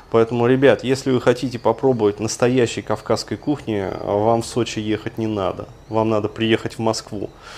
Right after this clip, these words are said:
То есть вот настоящий Кавказ, <laughs> это у нас в Москве. <laughs> То есть п-, приезжайте на Кавказ, <laughs> будем рады видеть вас. <laughs> Встречу тут горячую мы отметим чачую.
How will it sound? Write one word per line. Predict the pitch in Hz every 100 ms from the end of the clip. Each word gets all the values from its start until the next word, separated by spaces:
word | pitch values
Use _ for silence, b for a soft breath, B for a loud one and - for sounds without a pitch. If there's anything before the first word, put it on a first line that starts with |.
| B -
То | 107
есть | 104 -
вот | 110 104
настоящий | 110 - 120 127 123 117
Кавказ, | 113 - - 180 175 -
<laughs> | -
это | 110 120 165 156 151 98 127 143 143
у | 135 123
нас | 120 120
в | -
Москве. | 113 113 - 113 98 B B B B -
<laughs> | 233 - 208 131
То | 214 180
есть | 156 - 214 B -
п-, | 175 165
приезжайте | 165 175 175 165 180 165 - 156
на | 147
Кавказ, | 143 156 - 165 147 - -
<laughs> | 202
будем | 147 160 147 139
рады | 139 143 127
видеть | 127 135 127 110 139
вас. | 147 - - - -
<laughs> | 302 - 302 - 285 254 - 269 - - 226 - 226 226 - - - - - 269 269 254 202 175
Встречу | 160 - 170 165 165 156
тут | 156 147
горячую | 135 147 147 139 - 135
мы | 131 139 139
отметим | 131 135 135 131 123
чачую. | - 147 135 - 131 113